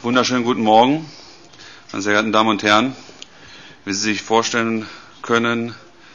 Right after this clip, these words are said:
ähm, muss ich das in Deutsch machen. Ähm, wir sind in neun Ländern und, äh, da reicht es dann fürs Englisch, aber nicht für alle anderen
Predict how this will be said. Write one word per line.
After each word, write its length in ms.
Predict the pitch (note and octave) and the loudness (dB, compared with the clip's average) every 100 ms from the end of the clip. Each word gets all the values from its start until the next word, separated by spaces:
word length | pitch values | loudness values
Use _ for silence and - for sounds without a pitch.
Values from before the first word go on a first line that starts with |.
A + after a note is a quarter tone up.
| - - - - | -20 -20 -20 -8
ähm, 400 | A2 G#2+ G2+ A2+ - | -2 -2 -2 -8 -6
muss 260 | A2 C3+ | 0 2
ich 140 | D3 A#2+ | 2 2
das 220 | B2+ A#2 | 2 2
in 80 | A#2 | 2
Deutsch 340 | A2 A2 - | 4 4 2
machen. 340 | B2 A#2 B2+ C3 - - - - - - - - - - - | -4 -4 -6 -10 -20 -20 -20 -20 -20 -20 -20 -20 -20 -20 -10
Ähm, 380 | - G#2 G2+ G2+ - - - - - - - | -6 -4 -4 -10 -16 -20 -20 -20 -20 -20 -8
wir 140 | A2 | -4
sind 320 | G2 A2 A2 | -2 -2 0
in 360 | A2 G#2 G#2 G2 - - - - - - - - - | 0 0 -2 -6 -10 -20 -20 -20 -20 -20 -20 -20 -4
neun 340 | G#2+ A2+ A2+ | 2 4 4
Ländern 600 | G#2 G#2+ B2 B2 B2 B2 A#2 - - - - - - - | 4 2 2 0 0 -6 -14 -20 -20 -18 -18 -18 -20 -4
und, 440 | G2 G#2+ G2 G2 | -2 0 -2 0
äh, 360 | G2+ G2 G2 G2 - - - _ - - - - - - - | 2 2 0 -2 -6 -20 -20 _ -20 -20 -20 -20 -20 -14 0
da 200 | G2+ G2 | 2 4
reicht 280 | G#2 G#2 | 4 2
es 80 | A2 | 0
dann 140 | G#2 G2+ | -2 -2
fürs 180 | G#2 | -4
Englisch, 380 | - G#2+ G#2+ F#2 | -2 0 0 0
aber 160 | F#2 G2+ | -2 -2
nicht 140 | G#2 | -4
für 420 | - G#2 G2 F#2+ F#2+ - - | -4 0 2 0 -4 -16 -8
alle 260 | A2 G#2 | -4 -2
anderen 480 | G2+ G2+ G2+ G2 F#2 | -2 -2 -4 -4 -6